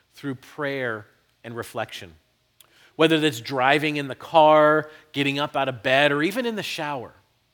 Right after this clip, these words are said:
We have so many opportunities, whether they're long or short, to make times of escape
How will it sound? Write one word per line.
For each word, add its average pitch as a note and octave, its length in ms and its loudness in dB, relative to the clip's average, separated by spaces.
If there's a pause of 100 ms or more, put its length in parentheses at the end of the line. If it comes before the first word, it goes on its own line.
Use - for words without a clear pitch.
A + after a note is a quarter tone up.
(1160)
We C#3+ 100 -6
have C#3+ 120 -4
so F#3 280 -8
many A#3+ 220 -4
opportunities, C#3+ 880 -4 (420)
whether C#3+ 240 -2
they're A#2 160 -6
long C3+ 380 -4
or F#3 80 -10
short, A#2 520 -10 (840)
to - 120 -12
make C#3 360 0
times D3+ 680 -8
of C3+ 100 -6
escape A#2+ 680 -8